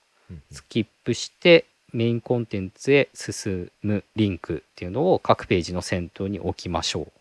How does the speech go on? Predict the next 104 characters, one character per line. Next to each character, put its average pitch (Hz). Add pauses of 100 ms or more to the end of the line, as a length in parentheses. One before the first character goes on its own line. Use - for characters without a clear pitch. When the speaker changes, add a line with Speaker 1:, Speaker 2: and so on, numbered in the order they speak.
(120)
Speaker 1:
と - (100)
か。 - (220)
Speaker 2:
は 90
い。 78 (100)
Speaker 1:
あ -
と、 104
す -
べ 127
て 107
の 92
コ -
ン 92
テ -
ン 87
ツ -
を 147
キ 123
ー 104
ボ 107
ー -
ド 90
で 143
利 92
用 87
で 85
き -
る 90
よ 82
う -
に 78
し -
ま 80
し -
ょ 80 (520)
う。 117
文 160
字 165
と - (200)
背 131
景 107
の 92
間 95
に 147 (340)
明 113
確 -
な 110
コ -
ン 98
ト -
ラ 95
ス -
ト -
を -
つ -
け 92
ま 85
し -
ょ -
う - (300)
と -
か、 -
こ 95
う -
ア 120
ク -
セ 165
シ 165
ブ 151
ル -
に 139
し -
た 156
い 147
場 151
合 151
に、 160
ま 139
あ、 120
そ -
う -
い 110
う -
ア 117
ク -
セ -
シ -
ブ 160
ル 151
な 131
テ 127
ン 123
プ -
レ 135
ー 127
ト 123
み 113
た 120
い 123
の 123
を、 113
ま 113
あ、 -
手 -
っ -